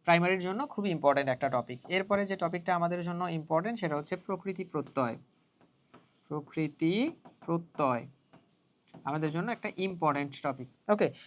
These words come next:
প্রকৃতি প্রত্যয় আমাদের জন্য খুবই, খুবই, খুবই একটা ইম্পর্টেন্ট টপিক। এই যে এই কয়েকটা যে টপিক লিখলাম আমি, এই টপিকগুলো হচ্ছে আমাদের বোঝার মতো টপিক, অর্থাৎ বুঝে বুঝে পড়তে হবে, কনসেপ্ট ক্লিয়ার করতে হবে। তাহলে কনসেপ্ট ক্লিয়ার করে, বাংলা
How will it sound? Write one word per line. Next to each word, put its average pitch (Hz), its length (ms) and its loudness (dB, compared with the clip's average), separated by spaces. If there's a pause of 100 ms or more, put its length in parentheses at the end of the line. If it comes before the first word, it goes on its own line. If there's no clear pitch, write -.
(160)
প্রকৃতি 208 360 4
প্রত্যয় 151 300 4
আমাদের 165 260 2
জন্য 196 120 0 (160)
খুবই, 190 260 2
খুবই, 214 180 0 (100)
খুবই 214 260 2
একটা 247 160 4 (200)
ইম্পর্টেন্ট 165 420 2 (100)
টপিক। 135 240 4 (600)
এই 262 100 6
যে 311 80 2 (140)
এই 226 120 8
কয়েকটা 226 260 2 (100)
যে 240 60 4 (100)
টপিক 202 220 2 (120)
লিখলাম 170 320 4
আমি, 196 100 -2 (240)
এই 285 120 2
টপিকগুলো 196 460 2
হচ্ছে 175 220 -2 (200)
আমাদের 180 260 4 (360)
বোঝার 247 360 8
মতো 151 220 2
টপিক, 123 180 -6 (100)
অর্থাৎ 226 240 0 (120)
বুঝে 190 260 2
বুঝে 185 220 0
পড়তে 165 280 -4
হবে, 160 140 0 (100)
কনসেপ্ট 160 380 -2
ক্লিয়ার 156 340 6
করতে 156 240 -2
হবে। 143 160 2 (340)
তাহলে 220 180 6 (120)
কনসেপ্ট 247 420 0
ক্লিয়ার 214 280 4
করে, 160 120 4 (100)
বাংলা 202 180 4